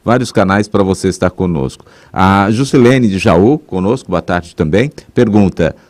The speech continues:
os maiores índices de mortes são de locais que não estão se, de locais, de pessoas que não estão se cuidando.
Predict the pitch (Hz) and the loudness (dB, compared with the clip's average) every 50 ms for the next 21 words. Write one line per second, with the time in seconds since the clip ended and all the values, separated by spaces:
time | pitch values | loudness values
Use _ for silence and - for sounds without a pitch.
0 | _ _ _ - 123 117 117 156 160 175 185 190 190 175 139 101 85 90 123 160 | _ _ _ -4 -4 -2 0 0 2 2 2 4 4 4 4 2 0 0 0 0
1 | 185 175 127 110 101 - - 98 87 76 82 95 80 87 101 110 123 131 123 - | 0 0 0 -2 -2 -2 -2 -4 -4 -2 -2 -2 0 0 2 2 0 0 -2 -4
2 | - 87 78 71 - - - 104 107 107 110 104 - - - 95 90 101 104 92 | -6 -8 -8 -8 -6 -4 -2 0 0 0 -2 -4 -6 -8 -8 -4 -2 -2 0 0
3 | 101 92 - - 104 107 110 107 104 - - 117 107 104 107 110 110 107 104 - | 0 -2 -2 -2 -2 0 0 0 -2 -4 -4 -2 -2 0 0 0 -2 -4 -6 -6
4 | - - 101 104 107 104 - 107 80 - 95 92 - _ _ - - 90 90 92 | -6 -4 -4 -4 -4 -6 -8 -10 -10 -8 -10 -10 -10 _ _ -12 -8 -4 -2 -2
5 | - - - 107 107 113 107 92 - 92 - - 104 92 - 101 104 98 - 107 | -2 0 0 0 0 0 -2 -2 -4 -4 -2 -2 -4 -2 -2 -4 -4 -4 -2 -4
6 | 107 - - - 139 135 123 95 92 104 101 92 85 - | -4 -4 -4 0 2 2 2 4 4 4 4 4 2 -2